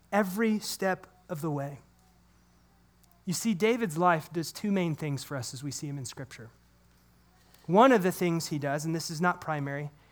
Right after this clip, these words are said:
is that he shows us how to respond to God. Like in this scene, how to respond to God in moments like this. Sometimes David's life shows us how not to respond to God, okay?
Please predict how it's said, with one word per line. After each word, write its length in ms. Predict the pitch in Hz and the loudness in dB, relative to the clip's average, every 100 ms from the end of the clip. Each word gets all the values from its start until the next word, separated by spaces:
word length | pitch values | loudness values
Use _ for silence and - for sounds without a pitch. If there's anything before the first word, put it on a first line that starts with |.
| _ _ _ - | _ _ _ -12
is 120 | 170 | -2
that 100 | 190 | 0
he 60 | 185 | 0
shows 420 | - 226 214 196 | 2 4 4 2
us 120 | 185 | 0
how 340 | 208 208 196 - | 2 6 6 4
to 240 | - - 226 | -2 0 2
respond 540 | 180 160 - 175 165 | 2 0 2 2 2
to 60 | 151 | -2
God. 300 | 143 117 123 - _ _ _ _ _ _ - | -4 -4 -8 -18 _ _ _ _ _ _ 2
Like 140 | 202 | 4
in 120 | 226 | 6
this 140 | 214 196 | 6 4
scene, 240 | - 170 | 2 0
how 200 | 131 214 | 6 8
to 60 | 220 | 8
respond 560 | 180 - - 226 220 208 | 6 2 2 6 6 6
to 60 | |
God 220 | 180 170 | 6 6
in 100 | 156 | 4
moments 280 | 160 151 143 | 0 -2 -4
like 160 | 139 123 | -8 -12
this. 200 | 110 - - - - _ | -18 -20 -20 -20 -20 _
Sometimes 400 | - 277 254 202 | 0 2 2 0
David's 220 | 196 180 | 0 2
life 120 | 170 151 | 0 0
shows 220 | 175 139 | -4 -6
us 40 | |
how 180 | - 170 | 0 2
not 400 | 151 170 170 165 | 2 4 4 2
to 80 | 160 | -4
respond 340 | 135 - 127 | -6 -6 -8
to 80 | 117 | -8
God, 220 | 117 107 - | -12 -12 -6
okay? 320 | 156 202 208 | 4 4 4